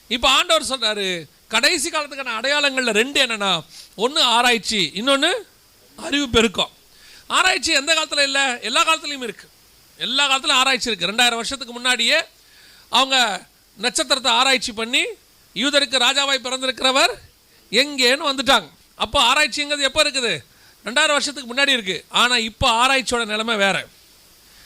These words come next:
"இங்கும் அங்கும் ஓடி ஆராய்வார்கள்." அப்படின்னா என்ன அர்த்தம்? இன்னைக்கு உலகம் முழுதா ஆராய்ச்சி உலகம். எப்போ தொடங்குச்சு?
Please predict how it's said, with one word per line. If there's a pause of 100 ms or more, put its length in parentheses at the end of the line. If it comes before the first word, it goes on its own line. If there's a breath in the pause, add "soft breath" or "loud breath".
(160 loud breath)
"இங்கும்
அங்கும்
ஓடி (680 soft breath)
ஆராய்வார்கள்."
அப்படின்னா
என்ன
அர்த்தம்? (360 loud breath)
இன்னைக்கு
உலகம்
முழுதா (300)
ஆராய்ச்சி
உலகம். (460)
எப்போ
தொடங்குச்சு?